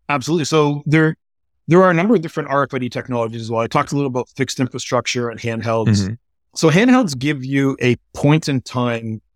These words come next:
Speaker 1: inventory update. And then in between that, you're just counting on all the other processes you have in your store. So point of sale and, and
Speaker 2: Right.
Speaker 1: fulfillment and delivery. But by cross-referencing the exit data with camera data,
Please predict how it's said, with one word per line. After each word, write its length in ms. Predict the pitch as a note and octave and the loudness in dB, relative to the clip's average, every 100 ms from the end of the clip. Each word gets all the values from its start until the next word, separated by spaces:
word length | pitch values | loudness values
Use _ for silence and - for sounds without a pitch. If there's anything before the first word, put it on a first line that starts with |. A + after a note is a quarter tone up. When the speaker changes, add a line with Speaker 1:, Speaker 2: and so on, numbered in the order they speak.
| _ - | _ 0
Speaker 1:
inventory 500 | D3 C#3 C3 C3+ - | 4 4 4 2 2
update. 400 | A#2+ - G2+ G2 _ _ _ _ - - | -4 -2 -4 -4 _ _ _ _ -6 2
And 140 | D3+ | 2
then 100 | E3 | 4
in 100 | G3 | 2
between 340 | F#3+ - F#3+ | 2 6 6
that, 180 | F3+ E3 | 6 4
you're 100 | C#3+ | 0
just 160 | B2+ - | 0 0
counting 400 | C#3 B2+ A#2+ B2+ | 2 2 2 2
on 240 | B2 B2 | 2 0
all 160 | B2 B2+ | 2 2
the 80 | B2+ | 2
other 140 | B2 | 0
processes 540 | - B2 A2+ A#2+ A2+ G#2+ | 0 -2 -2 -4 -6 -6
you 60 | A2+ | -2
have 120 | A2 | -2
in 60 | A2+ | -4
your 80 | A2 | -6
store. 240 | - F#2 | -6 -4
So 100 | A#2+ | -4
point 220 | - C3+ | 2 2
of 60 | C3 | 2
sale 560 | - A#2+ B2 A#2+ A#2+ A2+ | -2 -2 2 4 2 0
and, 160 | G#2+ - - _ | -4 -8 -16 _
and 100 | G#2+ | -4
Speaker 2:
Right. 140 | D2 - - _ | -2 -6 -12 _
Speaker 1:
fulfillment 300 | - B2 B2 | 0 2 2
and 80 | A#2 | 0
delivery. 480 | G#2+ A#2 A2+ A2+ G#2+ _ _ _ _ | -4 -6 -6 -8 -10 _ _ _ _
But 180 | A#2 C#3+ | -4 0
by 120 | D3 | -2
cross-referencing 1040 | - F#3+ G#3+ E3+ D#3+ D3+ C#3 - C3 B2 A2 - | 0 0 2 0 0 0 0 2 2 2 -2 -10
the 180 | G#2+ - | -10 -2
exit 320 | F#3 G#3+ E3 | 0 4 4
data 460 | A#2+ B2+ A#2 A2+ G#2+ | 4 2 4 0 -2
with 220 | A#2 G#2+ | -4 -6
camera 340 | - E3 B3 D#3 | -2 2 2 2
data, 360 | A#2 F#2+ G#2+ | -2 -6 -6